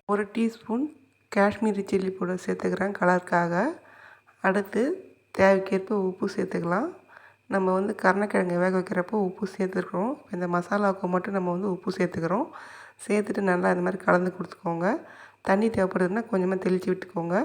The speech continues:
மிளகாய்த்தூளுடைய பச்சை வாசனை போகிற அளவுக்கு நல்லா வதக்கிட்டு, அதுக்கப்புறம் நம்ம அரைச்சு வச்சிருக்கிற அந்த தேங்காய்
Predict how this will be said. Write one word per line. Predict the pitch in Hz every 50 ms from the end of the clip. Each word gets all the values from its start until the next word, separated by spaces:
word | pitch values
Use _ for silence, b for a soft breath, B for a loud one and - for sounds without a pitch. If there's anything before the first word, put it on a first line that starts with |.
| - - - B B B B B B B B
மிளகாய்த்தூளுடைய | - 226 220 220 220 202 - 220 202 202 196 196 190
பச்சை | 190 196 190 - 226 214
வாசனை | 208 208 - 196 190
போகிற | 185 185 185
அளவுக்கு | 185 185 190 190 202
நல்லா | 196 190 190 190 180
வதக்கிட்டு, | 180 180 180 190 190 202 175 - 202 226 254 -
அதுக்கப்புறம் | 190 175 185 - - 214 - 202 202
நம்ம | 190 190 180 180
அரைச்சு | 190 185 - 208
வச்சிருக்கிற | 196 - - - - - 185 214 254
அந்த | 226 190 185 180
தேங்காய் | 180 - 190 190 196 196 190 190 196